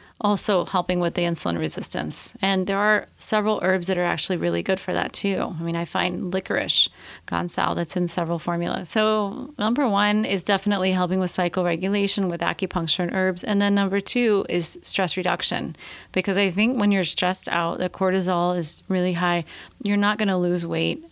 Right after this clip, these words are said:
It's just really impossible, I think, with, with that. And then also, the cycle can get really screwed up, especially with P C O S in that way. Um, stress just doesn't, doesn't help it. So what, um, what have you noticed with that when somebody,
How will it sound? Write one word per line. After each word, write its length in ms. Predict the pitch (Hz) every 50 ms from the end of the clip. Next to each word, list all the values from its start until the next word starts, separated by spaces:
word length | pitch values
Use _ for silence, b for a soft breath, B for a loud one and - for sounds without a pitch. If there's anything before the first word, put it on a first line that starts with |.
| - -
It's 340 | - - 196 202 180 - -
just 200 | - 196 - -
really 280 | 190 196 196 190 180
impossible, 720 | 175 170 160 165 160 160 156 - - - 170 175 - 170 -
I 100 | 180 175
think, 300 | 165 - 175 175 170 -
with, 180 | - 170 - - - -
with 120 | 165 156 -
that. 240 | 170 165 170 - B B B B B B B
And 120 | - 190 190
then 140 | 196 202 190
also, 640 | 180 185 202 190 - - 185 170 170 175 175 170 - B B B B B B B B -
the 160 | 202 185 208
cycle 380 | 190 - 208 190 190 - 190 185
can 200 | - - 180 170
get 180 | 175 175 -
really 320 | - 185 190 180 180 175 160
screwed 280 | - - 175 170 160
up, 240 | 156 147 151 - - -
especially 460 | 170 160 - - 180 - - - 170
with 120 | 165 -
P 120 | - 180 -
C 160 | - - 170
O 120 | 165 - -
S 340 | - - 151 - - - - -
in 120 | 170 165
that 160 | 165 165 170 -
way. 280 | 104 - - - 170 B B B B B B B B -
Um, 280 | 190 196 196 185 - 233
stress 320 | - - - 190 180 -
just 200 | - 202 196 -
doesn't, 420 | 208 190 175 208 202 - - -
doesn't 320 | - 220 190 196 180 196 180
help 280 | 151 185 208 233 -
it. 160 | 175 - 254 - - -
So 380 | - - - 180 175 175 175 170
what, 200 | 180 196 202 202 - - - -
um, 300 | 190 190 185 185 185 180
what 140 | 180 208 214
have 80 | 233 214
you 100 | 226 214
noticed 400 | 202 208 202 196 196 196 - -
with 240 | 185 175 156 - -
that 300 | 180 165 165 170 - -
when 180 | 190 180 180
somebody, 540 | - - 190 180 180 175 180 180 180 175